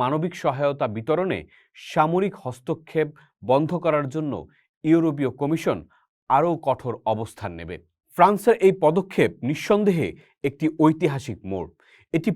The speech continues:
প্রমাণ করে পশ্চিমা বিশ্বের মধ্যেও ফিলিস্তিন ইস্যুতে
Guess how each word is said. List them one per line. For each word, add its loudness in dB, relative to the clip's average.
প্রমাণ 6
করে 0
পশ্চিমা -2
বিশ্বের -4
মধ্যেও 0
ফিলিস্তিন -4
ইস্যুতে 0